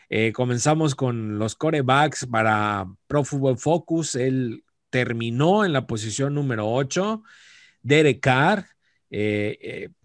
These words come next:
para unos, pues es, eh, eh,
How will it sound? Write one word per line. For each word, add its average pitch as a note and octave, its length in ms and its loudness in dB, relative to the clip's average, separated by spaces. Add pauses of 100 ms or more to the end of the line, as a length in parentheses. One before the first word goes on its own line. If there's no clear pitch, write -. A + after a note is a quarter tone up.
(680)
para A#2+ 240 2
unos, D#3 360 -2
pues A2+ 280 -6
es, D3+ 280 -4
eh, C#3 440 -4
eh, - 200 -20